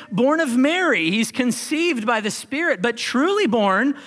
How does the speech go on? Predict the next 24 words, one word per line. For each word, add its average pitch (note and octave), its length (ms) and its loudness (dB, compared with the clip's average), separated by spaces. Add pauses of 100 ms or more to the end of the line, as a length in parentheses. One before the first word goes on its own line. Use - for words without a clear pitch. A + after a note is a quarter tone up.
(140)
of G#3+ 460 0
Mary, F3+ 460 0
born A#3 280 2
to E4+ 100 0
represent C4 840 -2
his B3+ 340 -2
people G3+ 520 -2 (200)
as B3 340 0
well. C#4 380 0
He's B3+ 260 0
also B3 800 -2 (240)
the G3 140 0
head G3+ 280 0
of C4 140 2
his E4 240 -2
people D#3+ 480 -6 (1000)
to E3+ 100 -10
represent E3 720 -4 (180)
those D#3+ 380 -6
who E3+ 140 -8
were C#3+ 80 -8
given G3+ 400 -2
to - 120 -8
him G#2+ 440 -16